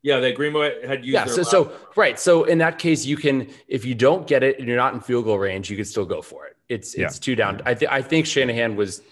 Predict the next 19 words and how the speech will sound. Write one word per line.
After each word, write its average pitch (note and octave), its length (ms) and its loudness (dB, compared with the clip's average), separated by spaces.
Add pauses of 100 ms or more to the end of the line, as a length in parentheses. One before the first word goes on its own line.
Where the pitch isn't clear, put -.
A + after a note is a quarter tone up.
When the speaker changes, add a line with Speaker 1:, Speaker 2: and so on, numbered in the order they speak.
(120)
Speaker 2:
I, G#2 120 -4 (160)
I, G#2+ 200 -4
I A#2 100 0
assume, A2+ 400 -2
'cause G2 220 -4
I F#2 80 -2
think F#2+ 320 -10
very F#2+ 180 -4
highly G2+ 260 -2
of F2 80 -8
him, F#2 140 -10
I F#2 60 -10
think G2+ 180 -8
he G2 140 -12
was F#2 220 -12 (100)
th-, - 180 -8
viewing F#2+ 300 -6
it F2 100 -6
as E2+ 220 -12